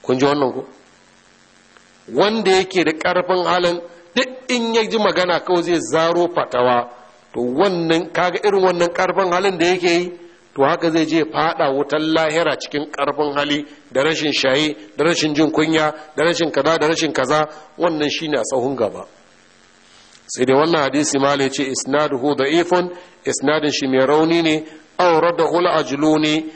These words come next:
Ajluni ne ya kawo shi fi Kashful Khafa, juz'in farko shafi na sha biyar,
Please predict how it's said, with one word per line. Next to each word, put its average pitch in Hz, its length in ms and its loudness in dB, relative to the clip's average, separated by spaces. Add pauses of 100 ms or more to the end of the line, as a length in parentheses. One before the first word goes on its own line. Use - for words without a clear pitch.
(200)
Ajluni 180 640 0
ne 175 180 2
ya 160 60 0
kawo 170 360 2
shi - 200 -2
fi 165 180 0 (140)
Kashful 175 580 0
Khafa, 180 580 0 (420)
juz'in 165 400 0
farko 165 360 2
shafi 170 360 0
na 156 80 2
sha 170 260 0
biyar, 156 360 0